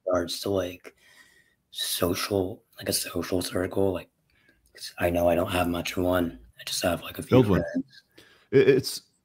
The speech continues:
Speaker 2: it's, it's easy to build if you're in a hiking club. It's easy to build if you go to a dojo and you start competing with people. It's easy to build, you know,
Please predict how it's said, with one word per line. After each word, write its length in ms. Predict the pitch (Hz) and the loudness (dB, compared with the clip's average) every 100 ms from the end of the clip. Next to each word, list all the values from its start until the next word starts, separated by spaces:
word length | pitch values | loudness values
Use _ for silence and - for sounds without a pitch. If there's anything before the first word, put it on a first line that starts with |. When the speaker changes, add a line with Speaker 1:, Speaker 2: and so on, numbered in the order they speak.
| - | 4
Speaker 2:
it's, 340 | 127 - - - | 4 2 -6 0
it's 200 | 123 - | 0 4
easy 260 | 151 143 139 | 2 2 0
to 80 | |
build 320 | 98 110 113 98 | 4 4 6 2
if 160 | - | 0
you're 120 | 104 | 0
in 60 | 95 | 2
a 80 | 90 | 2
hiking 340 | 92 90 95 | 0 0 -2
club. 260 | - 85 78 | -2 -2 -2
It's 120 | 76 | -2
easy 200 | 107 98 | -2 0
to 60 | 101 | 0
build 240 | 92 90 | 2 2
if 100 | 87 | 0
you 80 | 92 | 0
go 140 | 87 | 2
to 120 | 87 82 | 2 2
a 40 | |
dojo 460 | 76 82 76 80 73 | 0 0 0 0 0
and 80 | 76 | -2
you 60 | |
start 260 | 73 85 - | -2 -4 -2
competing 360 | 78 87 80 | -4 -2 0
with 160 | 80 71 | -2 -2
people. 420 | 78 71 71 69 | -6 -4 -4 -4
It's 140 | 73 101 | -4 -2
easy 220 | 92 95 | 0 0
to 80 | 80 | 0
build, 460 | 87 87 87 80 - _ _ _ _ | 2 4 2 -2 -14 _ _ _ _
you 80 | 98 | 4
know, 360 | 95 90 - | 4 4 -2